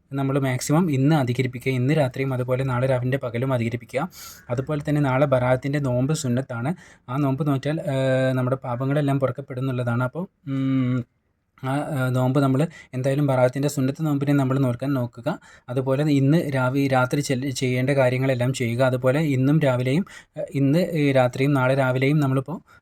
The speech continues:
ഏഹ്, "അല്ലാഹുമ്മ അഅ്തിഖ്നി മിനന്നാർ വഅദ്ഖിൽനി ജന്നത യാ റബ്ബൽ ആലമീൻ" എന്നുള്ള ദുആ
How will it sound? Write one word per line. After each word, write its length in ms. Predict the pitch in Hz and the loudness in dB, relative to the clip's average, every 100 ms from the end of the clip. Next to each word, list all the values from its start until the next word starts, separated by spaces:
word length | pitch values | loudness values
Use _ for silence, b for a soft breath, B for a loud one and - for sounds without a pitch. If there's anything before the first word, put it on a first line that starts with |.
| - | -10
ഏഹ്, 220 | 131 131 | -4 -2
"അല്ലാഹുമ്മ 320 | 127 127 131 | 2 2 2
അഅ്തിഖ്നി 380 | 131 127 135 151 | 0 -2 0 2
മിനന്നാർ 320 | 151 135 135 | 2 2 2
വഅദ്ഖിൽനി 420 | 127 123 127 135 139 | 2 2 0 0 0
ജന്നത 240 | 131 131 | 0 0
യാ 120 | 127 | 0
റബ്ബൽ 280 | 123 127 131 | 0 0 -2
ആലമീൻ" 340 | 123 123 135 | -2 0 -2
എന്നുള്ള 320 | 127 120 131 131 | -2 0 0 0
ദുആ 260 | 123 120 | 0 0